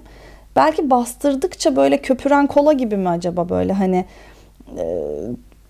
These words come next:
başını böyle okşa okşa sev, kıskançlık da uslu bir yerden yanında durabilir ama eğer böyle hiç ilgilenmezsen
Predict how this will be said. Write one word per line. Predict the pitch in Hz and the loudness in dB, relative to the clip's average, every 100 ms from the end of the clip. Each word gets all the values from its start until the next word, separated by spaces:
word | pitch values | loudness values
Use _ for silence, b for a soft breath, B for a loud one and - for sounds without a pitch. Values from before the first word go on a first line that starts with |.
| _ - | _ 2
başını | 240 254 277 | 2 4 2
böyle | 269 269 | 4 4
okşa | 262 277 294 | 4 2 0
okşa | 269 - 262 | 0 0 -2
sev, | - 294 | 0 0
kıskançlık | 285 247 - 254 247 277 277 | -2 -6 -2 -2 -2 -6 0
da | 262 - | 2 2
uslu | 240 - 247 | -2 -2 0
bir | 240 | 4
yerden | 233 226 233 240 - - 226 - - | 4 4 2 0 -4 -16 -18 -20 -4
yanında | 226 226 226 226 | 0 2 4 4
durabilir | 220 226 220 226 | 4 4 4 2
ama | 262 247 | 2 2
eğer | 214 220 220 214 | 4 6 6 6
böyle | 220 220 | 4 4
hiç | 226 240 - B B B B | 0 -4 -6 B B B B
ilgilenmezsen | 220 214 220 226 226 226 233 - 220 214 214 | 2 4 4 4 4 2 0 -2 -2 0 0